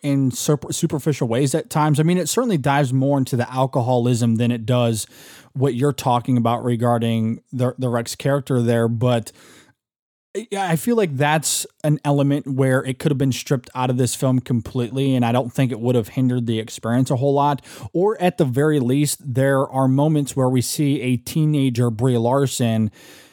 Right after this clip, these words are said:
and she has a conversation with her father where she blatantly brings this up. And that, to me, I felt like was completely unnecessary. The reaction he gave to his mom when they first met,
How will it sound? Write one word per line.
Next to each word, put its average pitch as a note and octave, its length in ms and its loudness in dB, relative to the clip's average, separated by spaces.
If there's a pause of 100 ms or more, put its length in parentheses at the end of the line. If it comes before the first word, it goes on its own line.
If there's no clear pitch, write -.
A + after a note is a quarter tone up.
(220)
and C3 260 0
she C3+ 140 -2
has C#3 320 2
a C3 40 0
conversation C3+ 800 0
with B2 120 0
her A#2 100 -6
father B2+ 400 0
where A#2 180 -2
she F3 220 -2
blatantly B2 640 0
brings A#2+ 360 0
this A#2+ 200 -4
up. D3+ 360 0
And C#3+ 200 2
that, G3 280 -2
to D#3 100 -4
me, C#3+ 320 2
I A#2+ 40 2
felt C3+ 260 -2
like B2+ 160 -2 (100)
was C#3 240 -2
completely B2 480 0
unnecessary. A2+ 840 -2 (300)
The E3 140 2
reaction E3+ 640 2
he E3+ 300 0
gave D3 500 0
to C3+ 160 0
his C3+ 220 0
mom C3+ 340 2
when A#2+ 140 2
they B2 100 2
first C3 400 -2
met, A2 400 0